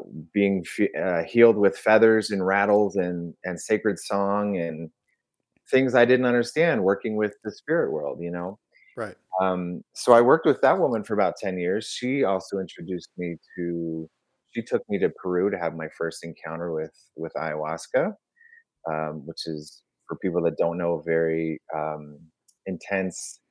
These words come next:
Speaker 1: jungle brew, hallucinogenic plant medicine, gaining a lot
Speaker 2: Yeah.
Speaker 1: of popularity these days. Uh, and then from there, you know, worked with another group,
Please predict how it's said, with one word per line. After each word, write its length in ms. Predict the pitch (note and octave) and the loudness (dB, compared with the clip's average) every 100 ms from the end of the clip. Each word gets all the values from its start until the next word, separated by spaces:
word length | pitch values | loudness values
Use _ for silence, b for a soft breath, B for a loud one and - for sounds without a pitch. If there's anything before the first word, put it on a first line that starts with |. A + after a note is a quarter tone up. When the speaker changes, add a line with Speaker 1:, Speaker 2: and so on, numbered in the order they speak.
| _ _ _ _ F#2 | _ _ _ _ 2
Speaker 1:
jungle 480 | G2 G#2 G2+ G2 | 6 6 4 2
brew, 580 | F2 F#2 F#2+ G2 A2 B2 _ _ - | 2 2 6 6 4 -2 _ _ -4
hallucinogenic 680 | G2 F#2+ G2 F2+ F2+ F#2 F#2 - | -2 -2 -4 -2 0 0 -2 -4
plant 180 | F#2+ E2 | -4 -2
medicine, 600 | F2 F2+ - F#2 G#2+ B2+ _ _ _ _ _ _ _ _ G2+ - | -4 -4 -6 -4 -4 -8 _ _ _ _ _ _ _ _ -12 2
gaining 380 | G#2 G2 F2 F2 F#2 | 4 4 0 -4 0
a 40 | |
lot 120 | F2+ | 0
Speaker 2:
Yeah. 60 | F2 | 0
Speaker 1:
of 60 | - F2 | -6 -8
popularity 460 | - F#2 F2+ F2+ F2 | -2 2 2 2 0
these 260 | E2+ E2+ - | -2 -6 -2
days. 360 | E2 E2+ F#2+ _ _ b b _ _ _ - | 0 -2 -4 _ _ b b _ _ _ -2
Uh, 680 | F#2 F#2+ F#2 F2+ F#2 F2+ D#2 - _ _ _ _ G#2+ | 2 4 4 2 0 -2 -4 -10 _ _ _ _ -2
and 200 | A2 A2 | 2 4
then 240 | G#2+ G#2+ | 4 2
from 260 | - A2 G#2+ | 0 0 4
there, 580 | G#2 G#2+ G#2+ G#2 G#2 - | 4 6 6 4 2 -2
you 140 | G#2+ | -2
know, 280 | G2 F2 F2 | -2 0 0
worked 340 | F2+ G2+ G2+ - | 0 0 0 0
with 160 | G2+ G#2 | -2 0
another 880 | G2 A2+ A2 A2 A2+ A2 G#2+ G2 - E2+ - | 2 2 0 -4 -2 0 0 -2 -8 -14 -4
group, 260 | G2+ G2+ | -2 -2